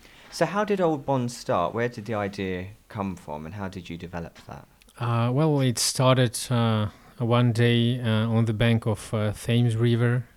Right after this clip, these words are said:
Speaker 2: uh, when we thought that it, we, it would be quite great to, uh, use somehow, uh, the fact that, uh, there are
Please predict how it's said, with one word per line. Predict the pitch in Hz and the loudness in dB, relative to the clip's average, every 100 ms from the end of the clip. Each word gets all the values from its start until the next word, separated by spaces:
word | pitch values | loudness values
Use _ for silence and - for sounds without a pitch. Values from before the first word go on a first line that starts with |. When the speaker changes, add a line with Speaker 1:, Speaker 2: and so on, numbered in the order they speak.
| - | -4
Speaker 2:
uh, | 107 104 104 | -2 0 0
when | 104 107 110 110 104 | 2 2 4 2 2
we | 110 107 107 107 | 0 2 2 0
thought | - - 127 113 110 | -2 2 4 4 2
that | 104 | -2
it, | 110 - | -4 -2
we, | 110 - _ - | -4 -4 _ -12
it | 151 135 | -4 0
would | 135 | 0
be | 110 | 0
quite | - 127 110 107 | 0 0 0 -2
great | 107 107 101 - - - - - _ | -2 -2 -2 -8 -16 -20 -20 -20 _
to, | - - 120 113 113 110 110 - | -6 0 2 4 4 4 0 -2
uh, | 120 110 104 110 - _ - - | 0 0 0 -2 -6 _ -12 -2
use | 123 143 139 | 2 4 4
somehow, | - - 107 104 113 104 98 - | 2 0 0 -2 -2 -2 -2 -6
uh, | 113 110 101 | -4 -2 -2
the | 113 | -4
fact | - 123 104 101 | -2 -2 -2 -2
that, | 107 101 - - | -2 -4 -4 -4
uh, | 104 | -2
there | 107 107 | 0 2
are | 107 101 | 2 0